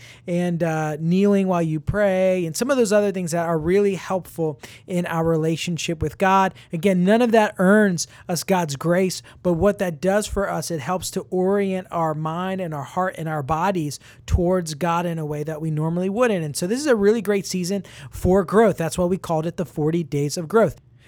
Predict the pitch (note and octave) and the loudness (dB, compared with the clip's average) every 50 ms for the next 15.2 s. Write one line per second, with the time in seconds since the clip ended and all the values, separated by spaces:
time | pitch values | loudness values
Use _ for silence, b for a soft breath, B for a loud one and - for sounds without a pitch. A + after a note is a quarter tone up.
0 | b - - F#3+ G3+ A3 G#3 - - A#3 F3 - A#3+ C#4 C4+ - - E4+ D#4+ D4 | b -8 -4 0 0 0 0 0 -2 -4 -2 0 0 0 0 0 -2 -2 0 0
1 | B3 A3+ G#3+ G3+ F3+ - - - - - A3+ A3 E3+ D3+ D3+ E3 F3 - - G3 | 2 2 2 0 0 -2 -4 -6 0 2 4 4 4 2 0 -2 -6 -4 -2 -2
2 | G3 F3 - - - - B3 A#3+ A3+ F#3 D#3 E3+ E3 E3 E3+ - - F3 F3 F3+ | -2 0 -2 -4 -4 -2 0 0 0 2 2 0 0 -2 -4 -2 0 2 2 2
3 | F#3 F#3 - - F#3 F3+ F#3 F3 F#3 A#3+ A#3+ A#3 A3 F3 - D#3 C3+ C#3 D#3+ F3+ | 2 0 -2 0 2 2 2 2 2 2 4 2 0 0 -2 -4 -4 -4 -4 -6
4 | F#3+ B B B B B - G3+ G3 - - - - G#3+ A#3+ B3+ B3 - C4 A3+ | -8 B B B B B 0 0 2 0 -2 -2 4 4 6 6 4 2 0 0
5 | A3+ A3+ A3 G#3 G3 E3+ D#3+ - - - - G3+ G#3+ A3 A3+ G#3+ - - - - | 0 0 0 0 -2 -2 -4 -8 -10 -4 0 2 4 4 2 0 -2 -8 -10 -12
6 | - - E3 E3 D#3+ D#3 E3 D#3+ F#3 G#3 B3 D#4+ B B B B B B F#3 F3+ | -10 -8 -6 -4 -4 -4 -4 -2 0 0 0 -2 B B B B B B -8 -6
7 | - - G3 F#3+ F#3+ G3 G3+ G#3 G#3 G3+ - - G#3 F#3 - G3 G#3 F#3+ - G3+ | -4 -2 -2 -2 0 0 0 0 0 -2 -2 -4 -2 2 2 2 2 2 0 0
8 | G3+ G3+ F#3 F3 F3+ F#3+ - G#3 G3+ G3 G3 F#3+ F#3 F#3 F#3+ G3 F3+ F#3 E3 E3+ | 0 2 0 0 -2 -2 -4 -6 -6 -4 -4 -2 -2 -2 -4 -4 -4 -6 -6 -8
9 | E3 - G3+ F3 F3 F3 F#3+ G#3 - - - F#3 F#3 D#3+ E3+ E3+ F3 F#3+ B B | -8 -8 -6 -6 -4 -4 -4 -4 -4 -4 -4 -4 -4 -2 -2 -2 -2 -4 B B
10 | B B B C3+ - - F3 F3+ F3+ F3+ F3+ F#3 F3 E3+ G3 G#3+ A3 - - G#3+ | B B B -12 -6 -4 -2 -2 -2 0 0 0 0 2 0 0 0 0 2 2
11 | G#3+ G#3+ G3+ - - - - - - F#3+ F3+ D#3+ F3 F#3 F#3+ F#3+ F3 D#3+ F#3+ G3+ | 4 2 2 -2 -8 -20 -20 -20 -16 -12 -6 -2 -2 0 0 -2 -4 -2 0 2
12 | G3+ F#3+ G#3+ G3 G3+ A3 A3+ F#3+ F#3 F#3+ F3+ F3+ - - - - G3+ F#3+ F#3+ G#3 | 4 6 6 6 6 4 4 4 2 2 2 2 0 0 2 2 4 4 4 4
13 | G#3 G3+ F#3+ F#3+ F#3 F3+ E3+ F#3+ F#3 - F3+ D#3+ - F#3+ F#3+ F#3+ F#3+ F#3+ G3 - | 2 2 2 2 2 2 0 0 -2 -4 -4 -2 0 0 2 2 2 0 -2 -4
14 | - F3+ F#3+ F#3 - - - - G3 F#3 F#3 E3 F#3 F#3 G3 F#3+ F3 F3+ F3 E3+ | -2 -2 -2 0 0 -2 -2 0 0 0 0 0 0 0 0 0 0 0 0 0
15 | G3+ - - | -2 -4 -8